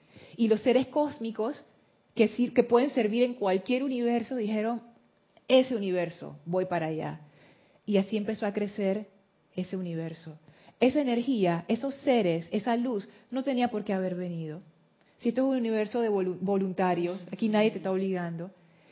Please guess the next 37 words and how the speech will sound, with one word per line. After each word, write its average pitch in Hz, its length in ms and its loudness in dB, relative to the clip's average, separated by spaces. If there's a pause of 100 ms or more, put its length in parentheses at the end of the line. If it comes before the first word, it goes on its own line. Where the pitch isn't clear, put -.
(120)
Entonces, 277 200 -4
cuando 214 300 0
yo 233 440 -2
percibí 240 560 0
eso 254 320 -2
en 208 300 2
mi 294 140 2
universo, 254 560 0
yo 196 160 0
vi 233 100 -2
toda 285 340 0
esa 285 140 -2
energía 214 540 0
allí, 202 380 -2 (380)
no 196 160 -2
importa 302 560 0
cómo 294 160 -6
se 285 100 -4
esté 233 160 -4
manifestando, 240 680 -4
yo 190 120 -2
lo 208 100 -2
que 214 80 -6
sentí 190 280 -6
fue 185 160 -6
gratitud. 180 560 -6 (720)
Porque 202 180 0
yo 196 80 4
me 208 100 0
di 220 120 0
cuenta, 214 280 -4
mira, 190 420 -2 (1200)
hay 233 260 4
energía, 196 760 0
hay 202 220 0
electrones, 196 840 -4
hay 202 200 -2